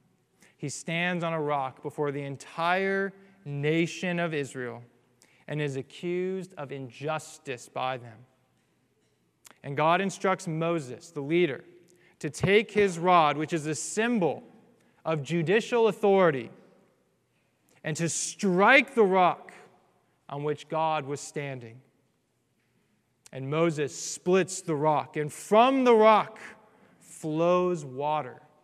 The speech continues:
for the people to drink. But what does that mean? I'll tell you what it means. Actually, I'll let the Apostle Paul tell you what it means. First Corinthians ten, starting in verse one.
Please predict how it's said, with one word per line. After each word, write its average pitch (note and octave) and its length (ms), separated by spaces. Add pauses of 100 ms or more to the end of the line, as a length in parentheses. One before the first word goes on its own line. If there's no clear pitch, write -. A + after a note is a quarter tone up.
(400)
for C#3 100
the B2+ 80
people C3+ 400
to B2 120
drink. B2 520 (1120)
But - 80
what F3+ 120
does G3 140
that C#3 320
mean? A#2 200 (260)
I'll - 80
tell D3+ 140
you C#3 80
what A#2+ 80
it - 100
means. A#2+ 340 (280)
Actually, C#3+ 300
I'll C#3 80
let C#3+ 120
the D3 80
Apostle C#3 340
Paul C#3 200
tell C3 180
you A#2 80
what A#2 140
it A2+ 40
means. A#2 240
First D3+ 280
Corinthians C#3 440
ten, B2 380 (720)
starting C3+ 320
in B2 80
verse B2 220
one. A#2+ 340